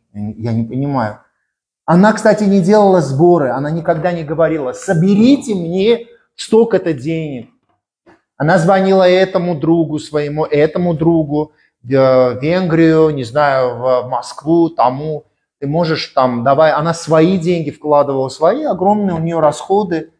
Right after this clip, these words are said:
доходы. Она как-то их находила, эти деньги отдавала.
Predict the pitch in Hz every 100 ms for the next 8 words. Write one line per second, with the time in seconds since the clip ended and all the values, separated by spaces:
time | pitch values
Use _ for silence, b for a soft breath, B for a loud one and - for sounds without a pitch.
0 | _ 123 123 - 185 175 147 131 143 151
1 | - 143 - 131 - 117 117 156 151 -
2 | 120 113 120 117 104 104 104 107 123 123